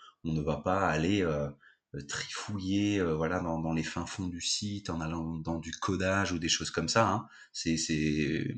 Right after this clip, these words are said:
dans quatre-vingt-dix-neuf pour cent des cas, euh, c'est, c'est du copier-coller, hein. Euh, donc, c'est de l'information légale ou, ou, ou publique,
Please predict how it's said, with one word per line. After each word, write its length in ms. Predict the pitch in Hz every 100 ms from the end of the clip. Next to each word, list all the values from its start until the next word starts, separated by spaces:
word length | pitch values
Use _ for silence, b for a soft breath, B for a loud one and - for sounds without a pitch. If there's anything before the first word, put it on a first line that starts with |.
| -
dans 360 | 131 85 80 76
quatre-vingt-dix-neuf 800 | - 92 98 95 92 95 95 -
pour 160 | -
cent 140 | - 85
des 160 | 80
cas, 420 | 80 101 120 113
euh, 60 | 82
c'est, 220 | - 80
c'est 180 | 78 87
du 120 | 87
copier-coller, 540 | - - - - 110 104
hein. 180 | 113 - _ B B B B B -
Euh, 680 | 80 78 78 76 76 73 73
donc, 200 | 80 80
c'est 120 | 87
de 40 |
l'information 560 | 80 78 80 82 - 87
légale 500 | 80 80 92 95 90
ou, 260 | 80 82 76
ou, 260 | - 80 -
ou 80 | 95
publique, 460 | - 82 123 -